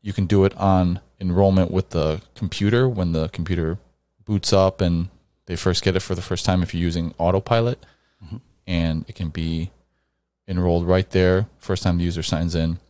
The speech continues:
Speaker 1: using M F A. So that is probably the easiest way to do it, in my opinion.
Speaker 2: Absolutely. And so, listener, if you are saying, "I want to do a pilot or a P O C of this to show it to management,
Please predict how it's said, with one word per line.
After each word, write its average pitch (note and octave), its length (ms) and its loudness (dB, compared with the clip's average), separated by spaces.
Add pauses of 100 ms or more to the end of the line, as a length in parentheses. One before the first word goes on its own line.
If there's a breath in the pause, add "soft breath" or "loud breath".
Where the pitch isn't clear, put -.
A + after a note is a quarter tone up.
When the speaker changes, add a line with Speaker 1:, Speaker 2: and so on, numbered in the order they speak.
(140)
Speaker 1:
using E2 260 -4
M D2+ 120 -2
F - 160 -8
A. - 200 -8 (140)
So - 260 -8 (200)
that G2+ 200 2
is G2+ 120 2
probably A#2 340 2
the G#2+ 200 0
easiest G#2 320 0
way F#2+ 120 2
to F2 140 -6
do E2 200 -2
it, D2 120 -4 (100)
in E2+ 100 -12
my D#2+ 120 -2
opinion. - 400 -12 (460)
Speaker 2:
Absolutely. A2+ 720 0
And A2+ 180 -2
so, G#2 460 4 (160)
listener, A2+ 600 0
if A2 220 -10
you G#2+ 140 0
are G#2+ 100 2
saying, G#2 480 -2 (560 soft breath)
"I A2 160 -2
want G#2 300 -2
to F#2 500 -2 (160)
do G#2 200 0
a G2 60 -2
pilot G2 440 0
or F#2+ 80 -4
a F#2+ 60 -8
P A2 200 -2
O F#2+ 60 -2
C A#2+ 220 2
of G2 120 0
this F#2 240 -4
to - 200 -10
show F#2 260 -4
it - 180 -6
to F#2+ 380 -4
management, A#2 680 -2